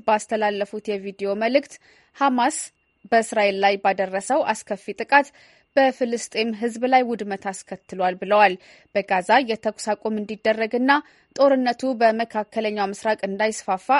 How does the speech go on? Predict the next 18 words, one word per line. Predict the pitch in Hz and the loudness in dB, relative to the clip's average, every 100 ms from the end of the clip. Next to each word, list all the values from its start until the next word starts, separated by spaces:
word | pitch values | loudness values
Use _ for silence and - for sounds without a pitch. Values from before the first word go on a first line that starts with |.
| - | 2
ዓለም | 226 202 | -2 -2
አቀፍ | 180 - - 190 | -4 -8 -10 -8
ጥረት | 226 262 254 _ | 0 0 -2 _
እንዲደረግም | 269 254 240 - 175 175 180 233 220 | -4 -4 -4 -4 -4 -4 -6 -6 -8
ጠይቀዋል። | - 226 196 - 165 185 185 165 - _ _ _ _ _ _ _ _ _ _ _ _ _ _ _ | -8 -6 -6 -4 2 4 4 2 -10 _ _ _ _ _ _ _ _ _ _ _ _ _ _ _
በተመሳሳይ | 185 233 208 226 214 208 214 196 240 311 | 2 4 4 0 -2 -2 -2 0 0 2
ለእስራኤል | 269 226 233 220 220 | 0 0 0 0 0
ጠንካራ | 220 208 220 220 | -4 -2 0 0
ድጋፍ | 208 208 214 | 0 0 -2
የሰጡት | 220 214 214 202 226 | -2 -2 -4 -2 -4
የጣሊያን | 233 208 202 214 202 202 | -2 -2 0 0 -2 -4
ጠቅላይ | 196 208 214 | -6 -2 -2
ሚኒስትር | 208 208 - 269 277 | -4 -8 -4 -2 -2
ጆርጂያ | 233 226 - 202 | -4 -6 -2 -2
ሜሎኒ | 196 196 208 247 294 - - _ _ | 0 -4 -2 0 0 -2 -16 _ _
የጥቅምት | 269 262 233 254 254 | 0 0 -2 -4 -4
ሰባቱን | - 240 226 226 - 262 | -2 0 0 -2 -4 -2
መታሰቢያ | 247 233 240 233 247 240 | -2 -4 -6 -4 -2 2